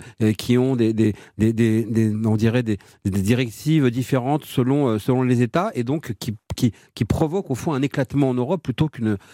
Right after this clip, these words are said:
une capacité de faire, euh, de, de faire politique commune. Tout cela, euh, ce sont des questions qui ne sont pas réglées là maintenant. Elles sont posées parce qu'en fait, la France a un système beaucoup plus attractif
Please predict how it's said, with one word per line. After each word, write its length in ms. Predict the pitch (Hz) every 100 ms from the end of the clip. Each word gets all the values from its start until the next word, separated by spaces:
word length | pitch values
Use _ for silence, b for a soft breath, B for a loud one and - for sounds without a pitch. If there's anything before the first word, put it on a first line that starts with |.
| B 113
une 80 |
capacité 440 | 107 123 127 - 135
de 100 | 117
faire, 260 | - 139
euh, 180 | 113 104 101 B B
de, 80 | 110
de 140 | 107
faire 220 | 101 135 127
politique 380 | 120 110 131 -
commune. 280 | 117 110 90 b b
Tout 120 | -
cela, 340 | 175 233 262 240
euh, 160 | 151 143
ce 160 | -
sont 160 | 139 165
des 80 | 147
questions 280 | 151 - 226
qui 120 | 180
ne 40 |
sont 280 | 147 - 151
pas 240 | - 240 208
réglées 500 | 147 143 135 170 131
là 160 | 127
maintenant. 400 | 123 117 - 90 b b
Elles 100 | 120
sont 180 | 104 123
posées 380 | - 190 165 233
parce 300 | 180 143 139
qu'en 180 | - 123
fait, 280 | - 226 - B B B
la 100 | 117
France 320 | - 220 208
a 40 | 139
un 80 |
système 420 | 117 139 - 185 120
beaucoup 340 | 147 233 254
plus 160 | 214 180
attractif 680 | - 135 - 135 - -